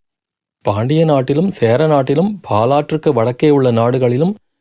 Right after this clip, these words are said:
கலகங்கள் கிளம்பினாலும் கிளம்பும். ஆகையால் இப்போதைக்கு மதுராந்தகனுக்கு பாதி ராஜ்யம் என்று பிரித்து கொண்டால், அதுவும் தஞ்சையை தலைநகராக கொண்ட தென் சோழ ராஜ்யமாயிருந்தால், பிற்பாடு போக போக பார்த்து கொள்ளலாம்.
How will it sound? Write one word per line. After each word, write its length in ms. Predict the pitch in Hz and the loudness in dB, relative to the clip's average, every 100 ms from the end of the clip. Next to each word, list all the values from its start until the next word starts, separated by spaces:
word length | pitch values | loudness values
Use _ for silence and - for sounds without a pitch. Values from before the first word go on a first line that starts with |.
| _ _ | _ _
கலகங்கள் 600 | 107 107 127 160 151 131 | -2 -2 0 0 0 -2
கிளம்பினாலும் 760 | - 113 120 135 123 110 123 151 | -2 0 2 2 0 0 -2 -2
கிளம்பும். 400 | 123 117 113 147 _ _ _ _ _ _ _ | -2 0 -2 -6 _ _ _ _ _ _ _
ஆகையால் 560 | - 107 120 123 156 135 - | -4 -2 0 0 0 -2 -4
இப்போதைக்கு 580 | 117 107 147 156 156 180 175 | -8 -2 0 2 0 0 0
மதுராந்தகனுக்கு 800 | 117 117 147 151 143 139 127 117 | 0 0 0 2 0 0 -4 -4
பாதி 300 | 110 120 139 | -2 0 0
ராஜ்யம் 440 | 135 131 160 160 | 0 0 0 0
என்று 200 | 139 123 | 0 -2
பிரித்து 340 | - 127 139 147 | -2 -4 -2 -2
கொண்டால், 400 | 127 127 185 208 _ _ _ _ _ _ _ | 0 0 -2 -6 _ _ _ _ _ _ _
அதுவும் 320 | 104 139 165 | -2 0 0
தஞ்சையை 500 | - 95 98 147 160 147 | -2 -4 0 2 2 0
தலைநகராக 760 | 123 131 151 143 143 143 143 | 0 2 2 2 2 0 0
கொண்ட 320 | 127 123 123 - | 0 0 -2 -2
தென் 260 | 113 123 | 0 0
சோழ 240 | 165 160 151 | 0 2 2
ராஜ்யமாயிருந்தால், 1000 | 135 127 120 127 123 120 113 117 143 143 _ _ _ _ _ _ _ - | 4 2 2 0 0 0 0 0 -2 -2 _ _ _ _ _ _ _ -4
பிற்பாடு 440 | 104 - 156 165 | -2 -2 -2 -2
போக 280 | 165 131 147 | 0 0 0
போக 260 | 135 139 160 | 0 -2 0
பார்த்து 320 | 127 127 - | -2 -4 -4
கொள்ளலாம். 460 | 120 113 117 143 | -4 -2 -2 -6